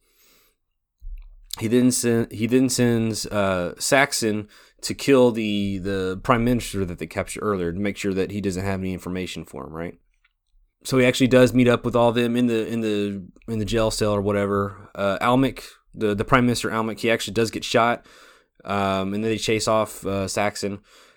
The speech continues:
But he actually tells Ahsoka that Maul actually had a vision, and in his vision, he kept hearing the name Skywalker. Yeah, and as he says that, you actually hear the l-, a little bit of the, uh, the Empire March music, you know, the little Darth Vader music. So,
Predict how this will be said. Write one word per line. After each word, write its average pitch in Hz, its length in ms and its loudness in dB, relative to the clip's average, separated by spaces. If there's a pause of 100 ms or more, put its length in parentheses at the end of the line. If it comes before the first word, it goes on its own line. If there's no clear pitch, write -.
(120)
But 113 100 0
he 139 80 8
actually 131 200 2
tells 135 280 4
Ahsoka 131 460 2
that 98 100 0
Maul 139 400 6
actually 123 220 0
had 117 100 0
a 98 60 -2
vision, 107 520 2 (280)
and 104 100 -2
in 110 80 0
his 104 140 -2
vision, 117 500 2
he 110 100 -8
kept - 240 -4
hearing 117 160 0
the 104 80 0
name 104 400 0
Skywalker. 95 800 0 (340)
Yeah, 113 160 0 (160)
and 120 140 0
as 123 200 4
he 101 80 0
says 143 320 4
that, 98 300 2 (400)
you 107 160 0
actually 113 260 0
hear 113 240 2
the 107 100 0
l-, 101 320 2
a 104 40 2
little 160 300 10
bit 143 200 8
of 123 140 6
the, 113 200 4
uh, 98 380 4
the 101 300 -4
Empire 104 400 2
March 95 320 -4
music, 85 480 -10
you 90 100 -8
know, 90 100 -6
the 92 80 -8
little 92 160 -8
Darth 90 280 -4
Vader 85 260 -6
music. 82 340 -12
So, 87 360 -12